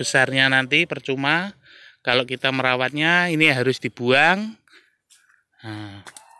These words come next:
seperti ini. Bisa kita lihat. Nah, ada hamanya.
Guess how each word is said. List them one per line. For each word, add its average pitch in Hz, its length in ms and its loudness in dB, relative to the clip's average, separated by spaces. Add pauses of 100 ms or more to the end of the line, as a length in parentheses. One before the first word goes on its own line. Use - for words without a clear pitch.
(2250)
seperti - 480 -10
ini. 135 240 -6 (2000)
Bisa 110 280 -20
kita 117 160 -16
lihat. 123 480 -8 (2250)
Nah, 95 400 -20 (1200)
ada 117 400 -10
hamanya. 131 800 -8